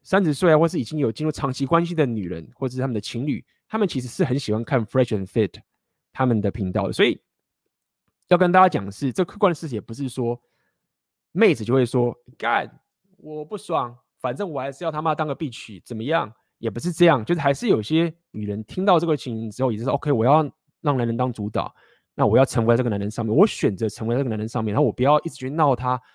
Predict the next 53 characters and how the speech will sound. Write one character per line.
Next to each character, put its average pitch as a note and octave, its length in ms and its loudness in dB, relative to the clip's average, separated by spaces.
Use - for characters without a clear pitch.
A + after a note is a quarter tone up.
我 - 80 -8
不 A#2+ 80 -2
要 B2+ 100 6
去 D3+ 160 -4
弄 D#3 220 -2
这 D3 100 0
些， C#3 60 0
我 A2+ 160 -4
终 F#3 140 -4
于 E3+ 40 -2
了 C#3+ 120 4
解 C#3+ 80 -4
男 A#2 100 -2
人 A#2+ 80 -4
在 D3+ 80 0
想 C3 220 -6
什 D3+ 120 -6
么 G2+ 120 -8
了。” F2 180 -12
那 E3 80 -6
么 D3+ 160 4
也 C3+ 160 4
很 A2 240 2
多 F#3 240 6
人 A#2+ 200 6
是 C#3+ 260 -4
因 D#3 180 2
此 - 260 -6
而 F#2 40 -4
受 B2+ 240 0
惠， A#2 320 0
而 G#2+ 160 -6
他 C#3 100 -4
们 B2 160 -4
的 A2 200 -2
这 A#2 160 -6
个 G2+ 260 -6
关 C3 180 0
系 B2+ 120 -4
变 C3 100 0
得 G2+ 80 -6
更 A#2 240 -2
好。 - 300 -10
所 F#3 140 0
以 A#3+ 220 -2
说 G3+ 480 6
未 G#3 160 8
来 B2+ 120 6
事 - 140 -6
情 C#3+ 100 0
会 C3+ 120 6
爆 B2+ 320 4
炸， A2+ 340 0